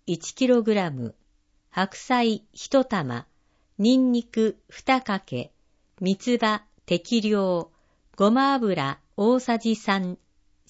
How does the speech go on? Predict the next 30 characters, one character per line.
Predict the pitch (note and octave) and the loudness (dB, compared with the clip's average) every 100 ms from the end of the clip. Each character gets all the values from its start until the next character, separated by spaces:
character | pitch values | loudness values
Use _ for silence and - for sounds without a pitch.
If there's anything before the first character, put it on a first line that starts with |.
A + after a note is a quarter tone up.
| - | -6
塩 | G#3+ A#3 A#3 - _ - | 0 2 2 -4 _ -6
適 | E3+ E3 A3 | -6 -2 -2
量。 | G#3 G3 F#3 E3 - _ _ _ _ _ - | 0 2 0 -2 -6 _ _ _ _ _ -2
胡 | G3+ | -2
椒 | G3+ - C4 F#3+ C3+ - _ - | 0 0 2 2 -2 -6 _ -4
適 | D#3 - G#3+ | -4 -2 -2
量。 | G3+ F#3+ F3 D#3+ D3+ _ _ _ _ _ _ _ _ _ _ _ | 0 0 0 -4 -8 _ _ _ _ _ _ _ _ _ _ _
作 | - - C#4+ | -18 -2 0
り | C#4 C4 | 0 0
方。 | B3+ A#3+ A3+ A3 _ _ _ _ _ _ _ _ - | -2 -2 -4 -4 _ _ _ _ _ _ _ _ -6
一、 | G2 - A#3 A3 - _ _ _ _ - | -6 -4 -4 -4 -6 _ _ _ _ -2
丸 | F#3+ C4+ | 2 2
ご | C#4 C4+ | 2 0
と | C4 | 0
の | B3 | 0
白 | A#3+ A#3+ - | 0 -4 -2
菜 | B3+ B3 | 0 2
の | A#3 A3+ | 2 0
葉 | G#3+ G#3+ | 0 0
を | A3+ | 0
開 | G#3+ A3 G#3+ | 0 -2 -2
き、 | G#3 - C3+ _ _ _ | -4 -6 -6 _ _ _
白 | - A#3 C4 C#4 | -6 2 4 4
い | B3 | 2
軸 | C4 C4+ C4 | -2 -2 0
の | A#3+ | 2
部 | G3+ G#3 | 2 2
分 | G3 F3+ | 2 0
へ | D#3+ | -2
熱 | E3 E3+ | -2 -4